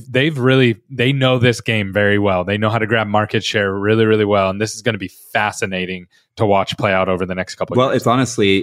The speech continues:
Speaker 2: it's fascinating to me that they've been able to grab it back, because if you think about the number of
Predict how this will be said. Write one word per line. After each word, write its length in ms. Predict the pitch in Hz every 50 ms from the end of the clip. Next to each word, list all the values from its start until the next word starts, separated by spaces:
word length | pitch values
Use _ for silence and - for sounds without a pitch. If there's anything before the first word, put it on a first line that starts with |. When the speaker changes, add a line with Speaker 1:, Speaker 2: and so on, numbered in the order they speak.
| - _
Speaker 2:
it's 140 | 117 104 -
fascinating 440 | - 117 107 107 - 110 101 95 92
to 40 | 92
me 140 | 92 98 92
that 100 | 90 82
they've 120 | 92 90 92 87 90 90 - _ _ _ _
been 80 | - 107
able 160 | 104 101 95
to 80 | 87 92 92 _ _
grab 240 | - 110 95 87 90
it 100 | 85 - _ _ _ _
back, 380 | - 90 87 85 - - - -
because 300 | - 98 - 110 101 101
if 120 | 98 -
you 60 | 107
think 260 | 101 - - 139 147
about 280 | - 113 104 98 98 -
the 60 | 95 92
number 400 | 92 101 107 110 117 120 113 107
of 160 | 101 87